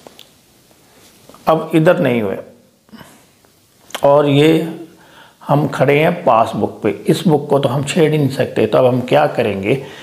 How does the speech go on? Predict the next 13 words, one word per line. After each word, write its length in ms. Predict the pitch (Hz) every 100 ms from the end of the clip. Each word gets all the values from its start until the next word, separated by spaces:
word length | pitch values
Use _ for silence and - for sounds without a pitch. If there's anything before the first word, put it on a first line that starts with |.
| - -
कि 80 | 143
जब 320 | 139 127 120
डेबिट 340 | 113 110 180 -
किया 260 | 131 107 101
है 380 | 104 131 180 - - _ -
उसको 300 | 139 143 143
हम 440 | 110 160 214 - - - - - - -
रिवर्स 340 | 123 160 175
कर 200 | - 104
लेंगे। 260 | - - 101 - - _ - -
अब 100 | 143
यहाँ 280 | 131 151
हमने 600 | 131 160 170 160 196 -